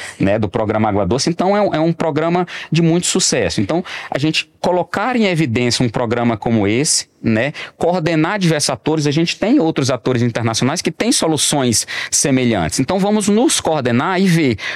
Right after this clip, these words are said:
como que a gente pode, por meio de um processo estabelecido de etapas, atividades, expandir esse programa, por exemplo, pra o Brasil e outras regiões do mundo. E aí vem uma das questões que eu trago aí do começo da sua pergunta, né, a questão do financiamento,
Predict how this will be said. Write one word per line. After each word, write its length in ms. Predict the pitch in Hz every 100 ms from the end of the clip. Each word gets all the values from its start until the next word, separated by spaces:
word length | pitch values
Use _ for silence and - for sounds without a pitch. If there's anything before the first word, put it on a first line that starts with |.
| -
como 300 | - 233 247
que 100 | 190
a 60 | 165
gente 240 | 147 -
pode, 320 | - 117 104
por 140 | - 131
meio 180 | 127
de 80 | 120
um 80 | 135
processo 520 | 123 120 - 117 104
estabelecido 560 | - 117 107 101 107 90
de 120 | 127
etapas, 580 | 151 - 135 127 - 107
atividades, 800 | 113 135 117 101 113 151 117 - - -
expandir 640 | - - 190 170 147 240 330
esse 220 | 123 -
programa, 540 | - 110 98 147 143
por 240 | 90 - 107
exemplo, 520 | 92 139 175 151 92 - - -
pra 140 | -
o 80 | 196
Brasil 400 | 147 139 123 196
e 80 | 202
outras 340 | 190 233 220
regiões 380 | 202 202 175 190
do 100 | 185
mundo. 360 | 202 160 104 76 - -
E 100 | 110
aí 140 | 117 180
vem 200 | 180 180
uma 160 | 185
das 180 | 180 175
questões 420 | 170 131 147 165
que 80 | 170
eu 80 | 156
trago 340 | - 131 123
aí 120 | 117
do 80 | 139
começo 380 | 135 131 156 -
da 100 | 147
sua 200 | - 156
pergunta, 580 | - 170 117 113 87 80
né, 140 | 90
a 60 | 131
questão 360 | 147 - 131
do 80 | 131
financiamento, 920 | - 147 151 - 156 190 147 127 -